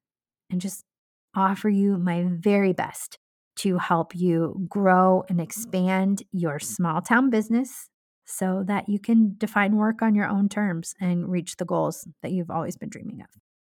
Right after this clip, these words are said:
So on that note, thank you for being here for episode one hundred.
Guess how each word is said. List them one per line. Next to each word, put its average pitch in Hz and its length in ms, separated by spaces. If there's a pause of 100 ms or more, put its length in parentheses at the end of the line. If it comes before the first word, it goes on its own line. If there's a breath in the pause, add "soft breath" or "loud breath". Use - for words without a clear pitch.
(480)
So - 160
on 262 240
that 311 160
note, 277 300 (280)
thank 220 220
you 254 120
for 247 120
being 226 260
here 226 200
for 226 240
episode 220 340
one 247 120
hundred. 214 360